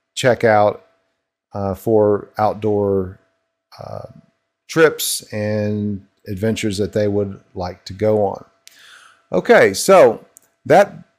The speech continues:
pretty much rounds out, uh, sources of, uh, hiking information that I'd like to share with you and make you mindful of,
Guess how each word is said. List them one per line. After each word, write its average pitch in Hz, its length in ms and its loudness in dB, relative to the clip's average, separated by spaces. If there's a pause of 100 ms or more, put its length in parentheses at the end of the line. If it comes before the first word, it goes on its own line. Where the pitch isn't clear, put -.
(120)
pretty 196 200 0
much 208 240 2
rounds 151 580 4
out, 127 560 2 (280)
uh, 101 280 -10 (220)
sources 131 760 0
of, 110 460 2
uh, 101 300 -8
hiking 131 380 2
information 123 880 2 (400)
that 110 120 4
I'd 113 140 6
like 113 220 4
to 110 60 -8
share 117 340 4
with 113 240 0
you 107 420 -4 (440)
and 101 460 -4
make 107 240 -2
you 107 160 -2
mindful 104 520 -2
of, 98 380 -2